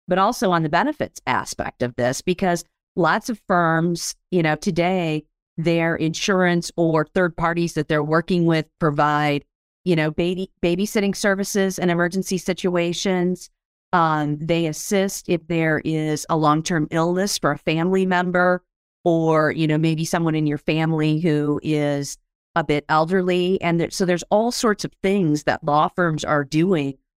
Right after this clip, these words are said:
over and above, gym memberships, you know, health initiatives that give bonus points. And then you can get swag for, you know, with the law firm logo on it if you get so many points.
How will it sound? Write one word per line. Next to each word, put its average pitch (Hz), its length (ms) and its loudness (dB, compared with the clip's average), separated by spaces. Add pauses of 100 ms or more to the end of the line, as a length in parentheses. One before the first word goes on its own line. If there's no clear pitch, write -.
(260)
over 190 340 2
and 175 100 2
above, 151 460 0
gym 202 300 0
memberships, 165 840 -2
you 151 100 2
know, 139 280 -2 (280)
health 233 280 0
initiatives 143 1000 -2 (380)
that 151 260 0
give 165 300 0
bonus 214 380 0
points. 160 460 -2
And 170 140 2
then 185 180 2
you 185 120 0
can 165 380 -2
get 180 280 -2
swag 196 720 0
for, 156 320 0
you 185 140 2
know, 170 120 0
with 180 100 -2
the 170 100 0
law 185 160 4
firm 190 280 0
logo 190 420 2
on 160 180 2
it 156 100 0
if 156 140 -2
you - 80 -4
get 175 160 0
so 180 140 -2
many 160 180 0
points. 180 260 -2